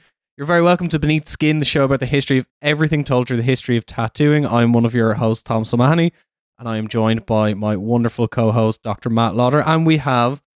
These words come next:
another expert, another P H D haver on the episode as well. Matt, would you like to introduce our guest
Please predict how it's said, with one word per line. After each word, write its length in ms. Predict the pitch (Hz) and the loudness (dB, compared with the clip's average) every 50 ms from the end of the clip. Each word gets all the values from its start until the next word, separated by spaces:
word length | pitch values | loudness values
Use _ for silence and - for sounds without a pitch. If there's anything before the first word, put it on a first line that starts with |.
| _ - | _ -8
another 440 | 151 156 151 147 151 156 165 170 160 | -4 0 2 2 2 2 2 0 0
expert, 540 | 139 143 143 - - - - 156 160 151 - | 0 0 -2 -4 -4 -2 -2 0 0 0 2
another 320 | 151 151 147 147 143 160 151 | 2 2 2 2 2 0 -2
P 280 | - - - 147 143 | -2 -2 0 2 2
H 260 | 139 143 143 135 - | 4 2 2 0 -2
D 220 | - - 135 139 135 | -2 0 2 2 2
haver 640 | 127 - - 139 139 143 135 143 143 147 151 139 - - _ - | 2 0 -2 -2 -2 -2 0 0 2 2 2 0 -4 -12 _ -6
on 200 | 135 131 135 139 | -2 0 0 2
the 100 | 135 135 | 2 2
episode 400 | 135 135 - - - 135 123 127 | 2 0 -2 -2 -2 0 0 0
as 100 | 123 120 | -2 0
well. 300 | 131 120 123 139 151 151 | 0 2 2 2 2 0
Matt, 260 | 147 143 143 143 127 | -2 -2 -2 0 0
would 140 | 139 147 - | -2 -2 0
you 60 | 143 | 0
like 120 | 139 143 | 0 0
to 80 | 143 151 | 0 -2
introduce 320 | 147 147 147 156 151 147 | -2 -2 -2 -2 -2 0
our 100 | - 151 | 0 -2
guest 480 | 139 - 143 151 175 180 - - - - | 0 0 2 2 2 0 -2 -6 -16 -20